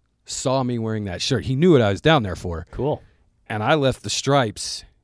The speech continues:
Speaker 1: and went to the Cross, and he followed me down there. He was a real nice guy. And he told me, you know, they found that cell phone in the initial days. It's from this wreck. And then I Googled it.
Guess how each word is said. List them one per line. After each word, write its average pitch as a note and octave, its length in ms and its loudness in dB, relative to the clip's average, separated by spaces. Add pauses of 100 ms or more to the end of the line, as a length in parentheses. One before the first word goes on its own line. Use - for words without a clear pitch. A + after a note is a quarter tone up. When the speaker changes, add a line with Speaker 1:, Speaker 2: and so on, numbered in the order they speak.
(340)
Speaker 1:
and G#2+ 140 -4
went A#2+ 180 -4
to C3 100 -4
the G2+ 120 -8
Cross, G#2+ 580 -4 (100)
and F#2 380 -14
he A#2 240 -12
followed G2 400 -8
me G#2+ 80 -6
down C3 280 -4
there. E2+ 260 -12 (240)
He B2+ 60 0
was C3+ 120 2
a E3 40 2
real A#3 120 6
nice D#3 200 2
guy. F2+ 240 -8 (1120)
And G#2 340 -6
he A#2 180 -8
told D#3 280 0
me, G#2+ 100 -4
you F#2+ 100 -8
know, F#2 240 -6 (100)
they G2+ 120 -12
found A#2+ 320 -2
that G#2+ 160 0
cell D#3+ 240 2
phone G#2 420 -4 (160)
in A#2 140 -2
the A2 80 2
initial G#2+ 320 -2
days. A#2+ 320 2
It's - 120 -10
from A2 260 -2
this F#2+ 180 -8
wreck. A2 400 -4
And A2+ 160 -4
then G#2+ 80 -2
I F#2+ 100 -6
Googled G#2 480 4
it. F#2+ 140 -4